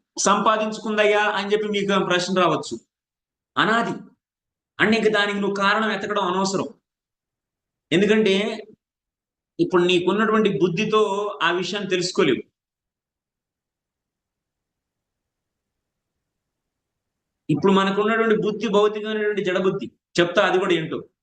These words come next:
కాబట్టి అటువంటి బుద్ధితో తెలుసుకునేటువంటి వస్తువు కాదు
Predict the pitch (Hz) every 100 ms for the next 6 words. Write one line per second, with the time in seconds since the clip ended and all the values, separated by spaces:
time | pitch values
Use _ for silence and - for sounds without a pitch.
0 | _ _ _ _ _ _ _ _ _ _
1 | _ _ _ _ _ _ _ _ - 170
2 | 214 208 208 214 190 175 214 220 220 226
3 | 214 208 214 208 196 180 180 - 220 202
4 | 202 170